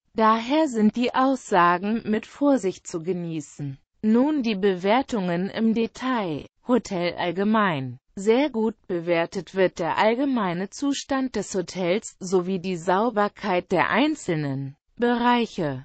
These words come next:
Hierfür erhält das Hotel eine herausragende Bewertung von sechs Sonnen von sechs Sonnen. Sport- und Unterhaltungsprogramme. Wer sich sportlich austoben möchte und ein gutes Unterhaltungsprogramm sucht, ist in diesem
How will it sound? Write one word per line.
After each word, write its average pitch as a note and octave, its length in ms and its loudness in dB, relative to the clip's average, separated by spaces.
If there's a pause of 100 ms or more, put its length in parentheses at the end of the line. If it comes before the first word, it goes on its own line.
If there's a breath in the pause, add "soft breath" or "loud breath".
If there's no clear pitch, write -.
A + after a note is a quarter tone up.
(140)
Hierfür G#3 480 0
erhält F#3 560 -2
das G3+ 240 0
Hotel E3+ 440 -2
eine E3 300 -4
herausragende F3 1160 -2
Bewertung D#3+ 840 0
von D#3 300 -6
sechs F3 420 -6
Sonnen C#4 380 2
von F3 320 -4
sechs F#3 400 -6
Sonnen. C#3+ 540 -2 (180)
Sport- - 600 -2
und F3 220 -4
Unterhaltungsprogramme. F3 1700 -4 (180)
Wer A#3 220 4
sich A#3 220 -2
sportlich D#3+ 640 -6
austoben E3+ 680 -4
möchte C4+ 560 0
und D#3+ 320 -8
ein F3+ 220 -4
gutes C4 400 -2
Unterhaltungsprogramm F#3 1500 -4
sucht, F#3 400 -6
ist - 300 -2
in F#3 160 0
diesem D3 580 -6